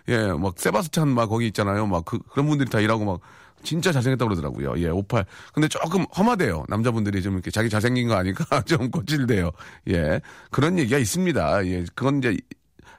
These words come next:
제가 일부 알고 있는 얘기고, 예, 더 이제 뭐 어떤지는 이제 가보시면 더 잘 알겠죠. 진짜 좋은, 아, 곳에 가시는 것 같은데, 또 일하시러 가신다면 혹시 또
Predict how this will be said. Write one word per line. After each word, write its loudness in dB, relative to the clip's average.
제가 2
일부 4
알고 0
있는 -2
얘기고, -2
예, -4
더 0
이제 -6
뭐 0
어떤지는 0
이제 -4
가보시면 -2
더 -2
잘 -2
알겠죠. 0
진짜 -2
좋은, 2
아, 0
곳에 0
가시는 -2
것 0
같은데, 0
또 0
일하시러 0
가신다면 0
혹시 -6
또 -2